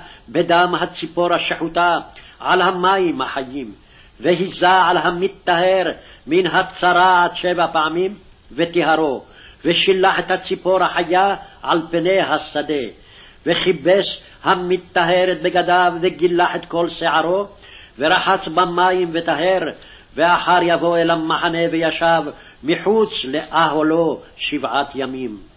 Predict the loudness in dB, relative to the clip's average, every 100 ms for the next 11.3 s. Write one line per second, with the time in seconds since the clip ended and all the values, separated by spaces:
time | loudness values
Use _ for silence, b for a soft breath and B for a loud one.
0 | _ _ _ _ _ _ -20 _ _ _
1 | -20 _ B B B B B -8 0 4
2 | 6 4 4 4 4 2 0 0 0 0
3 | -2 -2 0 0 0 -2 -4 -2 0 2
4 | 2 2 2 2 0 -2 -2 -2 0 2
5 | 2 2 -2 -6 -12 B B B B B
6 | 0 2 0 0 0 0 2 0 0 -2
7 | -2 -4 -2 -2 -4 -6 b b b 0
8 | 2 2 0 0 2 0 0 -2 -2 0
9 | 0 0 -6 b b -2 0 0 2 2
10 | 2 0 2 4 4 4 4 4 2 2
11 | 2 2